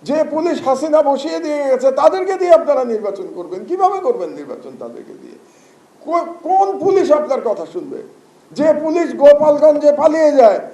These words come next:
সেই পুলিশ আর দিয়ে আপনারা নির্বাচন করবেন? তো গোপালগঞ্জে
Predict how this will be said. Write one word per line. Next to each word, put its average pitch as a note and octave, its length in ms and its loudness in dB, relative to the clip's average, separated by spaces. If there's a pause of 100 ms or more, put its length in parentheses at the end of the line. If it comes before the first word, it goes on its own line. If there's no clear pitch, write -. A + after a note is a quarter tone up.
(140)
সেই F4+ 220 -2
পুলিশ F#4+ 180 0 (100)
আর E4+ 140 4
দিয়ে D#4+ 180 6
আপনারা D4+ 220 2 (100)
নির্বাচন B3 420 -4
করবেন? D3+ 280 -8 (540)
তো - 120 -10
গোপালগঞ্জে E4 500 6